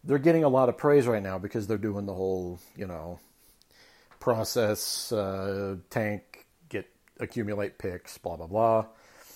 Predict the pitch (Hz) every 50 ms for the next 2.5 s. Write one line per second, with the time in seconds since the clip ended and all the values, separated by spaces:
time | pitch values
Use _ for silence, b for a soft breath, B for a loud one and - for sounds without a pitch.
0 | B B B B B B B B B B B _ - 127 123 123 127 123 123 123
1 | 123 120 117 117 117 120 127 - - _ _ _ _ _ _ _ - 127 107 120
2 | 135 143 156 156 151 - - - - -